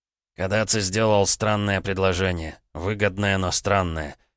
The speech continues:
Я согласился, но хочу подстраховаться, хочу побольше узнать об адвокате». «Есть подозрение?»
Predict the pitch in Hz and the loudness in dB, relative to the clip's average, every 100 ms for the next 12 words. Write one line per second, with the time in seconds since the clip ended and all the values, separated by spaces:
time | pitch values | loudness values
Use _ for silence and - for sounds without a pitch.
0 | _ - 95 95 104 104 101 117 113 - | _ -6 -2 0 2 2 4 4 2 2
1 | 104 95 98 104 101 - - 98 104 101 | 0 -2 -4 -4 -4 -2 -2 0 2 4
2 | 101 87 78 90 85 92 87 92 90 98 | 2 0 -4 -6 -6 -4 -2 0 0 -2
3 | 87 95 85 87 87 90 - 90 78 - | -2 -4 -4 -4 -2 -2 0 -2 -2 -10
4 | _ _ _ _ _ _ _ - 78 110 | _ _ _ _ _ _ _ -16 -4 -2
5 | 117 - 120 117 110 117 123 135 | -2 0 2 2 2 2 0 0